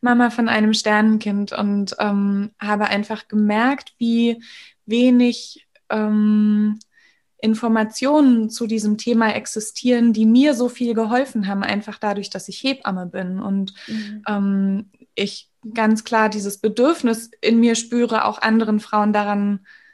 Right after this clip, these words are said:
Speaker 1: ja, andere Frauen daran teilhaben zu lassen, an diesen Informationen, die wir Hebammen einfach durch unsere Ausbildung bekommen. Und, ähm, mein Wunsch ist einfach, dass Frauen, die ihre Kinder wieder verabschieden müssen,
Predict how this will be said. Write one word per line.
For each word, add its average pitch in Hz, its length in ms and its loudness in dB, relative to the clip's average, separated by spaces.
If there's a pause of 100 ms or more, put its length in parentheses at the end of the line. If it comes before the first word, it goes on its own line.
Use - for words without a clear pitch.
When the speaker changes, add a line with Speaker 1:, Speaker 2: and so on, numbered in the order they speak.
(160)
Speaker 1:
ja, 226 120 0
andere 214 220 0
Frauen 214 220 2
daran 214 200 2
teilhaben 214 640 0
zu - 140 -10
lassen, 190 480 -6
an 196 200 -4
diesen 202 220 -4
Informationen, 214 680 0
die 214 120 -2
wir 214 100 2
Hebammen 208 380 -2
einfach 196 280 -4
durch 208 240 -8
unsere 202 240 -4
Ausbildung 202 500 -2
bekommen. 196 540 -4
Und, 190 240 -6 (560)
ähm, 196 380 -2
mein 196 240 0
Wunsch 269 240 4
ist 240 100 -6
einfach, 208 340 -4
dass - 360 -8 (100)
Frauen, 208 420 2
die 196 420 -4
ihre 208 180 -6
Kinder 208 340 -2
wieder 208 180 -2
verabschieden 202 680 -4
müssen, 196 480 -6